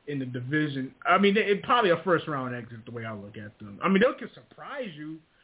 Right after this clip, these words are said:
uh, but I, I, I'm not, not sold on the, the complete roster. I don't think it's top. I don't think, you know, the lineup one, you know, one, uh, the first,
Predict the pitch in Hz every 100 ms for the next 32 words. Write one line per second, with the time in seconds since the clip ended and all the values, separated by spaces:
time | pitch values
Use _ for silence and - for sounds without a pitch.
0 | _ _ 135 143 143 147 139 147 143 -
1 | _ - - - 220 233 220 240 262 262
2 | - _ _ _ - - 233 254 254 226
3 | 214 208 180 160 165 160 - 151 156 -
4 | 220 190 190 - 156 180 175 180 143 -
5 | _ _ - - - - 151 160 180 190
6 | 196 156 143 - 175 156 139 - _ 139
7 | 131 165 185 170 139 165 185 - 170 135
8 | 123 131 143 - 135 127 117 117 107 _
9 | 127 - 180 180